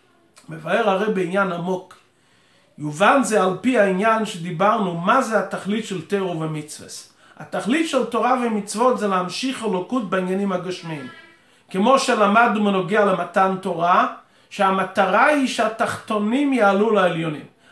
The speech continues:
העליונים ירדו לתחתונים. בשביל מה? כדי שהתחתונים יעלו לעליונים. מה ההבדל בין עליון לתחתון? העליון פה הכוונה לומר הבורא, הקדוש ברוך הוא בעצמו.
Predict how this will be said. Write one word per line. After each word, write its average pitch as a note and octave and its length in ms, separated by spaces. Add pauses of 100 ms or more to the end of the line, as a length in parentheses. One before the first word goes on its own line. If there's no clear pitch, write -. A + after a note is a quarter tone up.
העליונים G#3+ 760
ירדו A#3+ 360
לתחתונים. G#3+ 720
בשביל F#3 400
מה? F3 300 (380)
כדי A#3+ 340
שהתחתונים B3 960
יעלו B3+ 340
לעליונים. G3+ 600 (500)
מה B3 200
ההבדל B3 520
בין G3 260 (140)
עליון G#3+ 460
לתחתון? D#3+ 580 (400)
העליון A3+ 560
פה A3+ 180
הכוונה G3+ 420
לומר G3 300
הבורא, F#3 360
הקדוש D#3+ 360
ברוך F#3 320
הוא F#3 100
בעצמו. E3+ 500